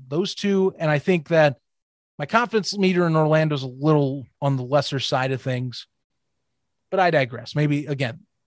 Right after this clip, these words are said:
the Predators could surprise me. They could s-, they could sign some people last minute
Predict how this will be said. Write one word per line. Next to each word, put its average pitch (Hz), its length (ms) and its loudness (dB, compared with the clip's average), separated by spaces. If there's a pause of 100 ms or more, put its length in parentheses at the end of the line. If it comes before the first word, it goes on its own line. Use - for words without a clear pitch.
the 147 100 -20
Predators 185 340 0
could 190 160 -2
surprise 233 280 2
me. 285 80 -4
They 277 60 -2
could - 120 -14
s-, 262 220 -2
they 233 100 -2
could 208 100 -6
sign 262 200 0
some 214 140 -8
people 240 200 -2
last 247 220 0
minute 262 240 2